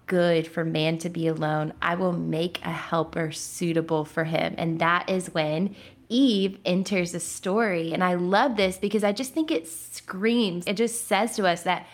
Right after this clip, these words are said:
we were designed for relationship. Adam wasn't meant to be alone. He was created for an intimate relationship with God, his creator. But the fullness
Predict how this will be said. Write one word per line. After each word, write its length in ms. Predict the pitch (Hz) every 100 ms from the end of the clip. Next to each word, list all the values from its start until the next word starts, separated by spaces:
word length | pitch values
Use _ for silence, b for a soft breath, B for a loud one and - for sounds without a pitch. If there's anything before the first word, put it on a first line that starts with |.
| B B -
we 300 | 214 247 285
were 160 | 277 285
designed 840 | 269 226 180 185 180 196 214 208
for 200 | - 196
relationship. 1000 | 180 165 160 - 185 - - - 95 - -
Adam 540 | 190 226 262 233 202
wasn't 460 | 190 220 240 220 -
meant 440 | 175 170 196 208 B B B B
to 100 | 220
be 140 | 185
alone. 320 | 175 185 165
He 140 | 165 226
was 180 | 233 233
created 500 | - 196 214 247 -
for 80 |
an 80 | 202
intimate 460 | 196 202 220 226 -
relationship 640 | 190 175 175 190 185 185 -
with 240 | 170 -
God, 440 | - 185 160 160 196
his 220 | 208 208
creator. 760 | - 190 170 180 202 165 165 170 B B B
But 160 | 208
the 100 | 220
fullness 760 | 214 - - 254 294 302 294